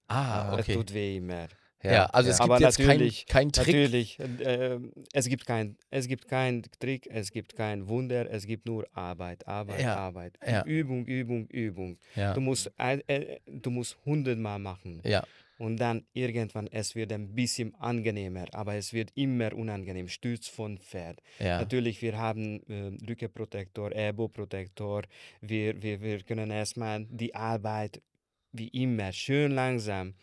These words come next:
Speaker 1: Ja.
Speaker 3: Schritt bei Schritt
Speaker 1: Ja.
Speaker 3: aufbauen. Also Sturz von Pferd zum Beispiel von Schritt, von Trab und
Speaker 1: Ja.
Speaker 3: dann von schön ruhig,
Speaker 1: Ja.
Speaker 3: äh, Galopp. Also wir müssen immer die Arbeit schön langsam aufbauen.
Speaker 1: Ja,
Speaker 3: Ja?
Speaker 1: ja.
Speaker 3: Aber es tut weh immer
Speaker 1: Okay.
Speaker 3: ein bisschen.
Speaker 1: Mhm.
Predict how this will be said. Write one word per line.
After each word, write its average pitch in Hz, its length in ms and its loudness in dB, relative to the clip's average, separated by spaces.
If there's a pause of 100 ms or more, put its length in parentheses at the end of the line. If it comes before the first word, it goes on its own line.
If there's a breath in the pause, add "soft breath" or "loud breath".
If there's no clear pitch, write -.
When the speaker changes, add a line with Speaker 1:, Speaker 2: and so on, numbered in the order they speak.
Speaker 1:
Ja. 101 180 2
Speaker 3:
Schritt 120 260 -2
bei 113 200 0
Schritt 113 420 -4
Speaker 1:
Ja. 113 80 -6
Speaker 3:
aufbauen. 104 640 2
Also 101 240 -4
Sturz 123 340 -6
von 120 220 -6
Pferd 117 280 -4
zum 117 160 -6
Beispiel 107 380 -8
von 101 300 -12
Schritt, 123 360 -6 (280 soft breath)
von 104 280 -6
Trab 117 320 -4
und 127 180 -6
Speaker 1:
Ja. 98 80 2
Speaker 3:
dann 98 120 2
von 113 420 -6
schön 120 420 -4
ruhig, 120 460 0
Speaker 1:
Ja. 107 280 0
Speaker 3:
äh, 107 180 -2
Galopp. 117 500 2 (300 soft breath)
Also 113 500 0
wir 117 180 0
müssen 123 400 -4
immer 123 360 -2
die 113 140 -2
Arbeit 113 400 -4
schön 113 260 -2
langsam 110 380 -4
aufbauen. 87 760 -10
Speaker 1:
Ja, 101 260 0
Speaker 3:
Ja? 104 220 -4
Speaker 1:
ja. 101 200 -2 (160)
Speaker 3:
Aber 107 260 0
es 107 100 -4
tut 104 220 -6
weh 104 140 -4
immer 95 480 -8 (100)
Speaker 1:
Okay. 104 240 0
Speaker 3:
ein 101 60 2
bisschen. 80 420 -6 (100)
Speaker 1:
Mhm. 104 300 -4